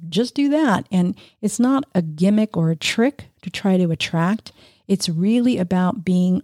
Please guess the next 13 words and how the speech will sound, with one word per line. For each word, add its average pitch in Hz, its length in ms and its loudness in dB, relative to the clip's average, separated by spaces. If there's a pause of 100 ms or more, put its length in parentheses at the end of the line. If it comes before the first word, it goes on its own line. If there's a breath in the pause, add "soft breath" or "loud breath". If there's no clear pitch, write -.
relevant 165 800 -2 (580)
and 175 220 2
being 185 320 2
able 185 260 2
to 175 80 -2
use 190 300 2
the 185 100 -2
words 175 440 0
that 170 120 -2
make 165 260 -2
sense 190 380 0
to - 160 -2
your 175 160 -2